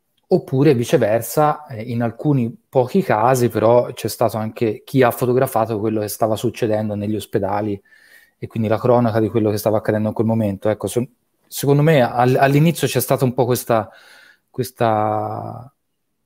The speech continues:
eh, triplice, eh, visione, se possiamo,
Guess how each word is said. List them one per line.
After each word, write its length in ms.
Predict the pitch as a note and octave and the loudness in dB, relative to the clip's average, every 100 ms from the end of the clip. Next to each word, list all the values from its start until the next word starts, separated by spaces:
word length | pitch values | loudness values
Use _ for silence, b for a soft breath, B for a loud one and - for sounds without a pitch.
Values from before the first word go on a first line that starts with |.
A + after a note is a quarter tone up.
| _ | _
eh, 560 | A#2+ A2 G#2+ G#2+ G#2+ - | -8 -6 -8 -10 -12 -6
triplice, 1300 | B2+ C3 A#2+ B2 A2+ - A#2 A2 G#2+ G#2+ A2+ A2 | -2 0 0 -2 -4 0 0 2 0 -2 -4 -4
eh, 40 | G#2 | -2
visione, 600 | A2 A#2 B2+ B2+ A2 G2+ | -2 2 4 6 4 0
se 120 | G2+ | -6
possiamo, 460 | - A2 - A2 | -8 -8 -6 -6